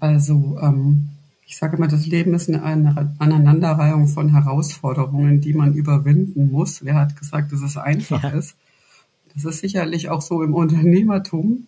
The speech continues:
Speaker 1: ne? Und, äh, deswegen, äh, immer wieder aufstehen als erstes Prinzip, ne? Nicht aufgeben. Also,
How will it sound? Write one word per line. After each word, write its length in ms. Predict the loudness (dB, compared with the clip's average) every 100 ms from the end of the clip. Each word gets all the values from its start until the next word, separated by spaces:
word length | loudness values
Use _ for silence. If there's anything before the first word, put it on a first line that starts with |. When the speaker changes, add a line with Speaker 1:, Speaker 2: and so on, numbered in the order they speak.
| -6
Speaker 1:
ne? 200 | -4 -4 _ -14 -10 -10 -12 -18 _ _
Und, 480 | -6 -2 0 -2 -4
äh, 360 | -4 -2 -2 -2 -4
deswegen, 600 | -4 -2 -2 0 -2 -2
äh, 220 | -6 -6 0
immer 320 | 2 2 2
wieder 280 | -2 -2 0
aufstehen 720 | -2 -2 -4 -6 -2 0 0
als 200 | -4 -4
erstes 380 | -4 -4 -4 -4
Prinzip, 580 | -2 -4 -2 -4 -4 -4
ne? 200 | -4 -4 -14 _
Nicht 260 | -2 -2 -2
aufgeben. 840 | -2 -2 -4 2 4 4 0 -6 _ _
Also, 520 | -8 -8 -6 -6 -8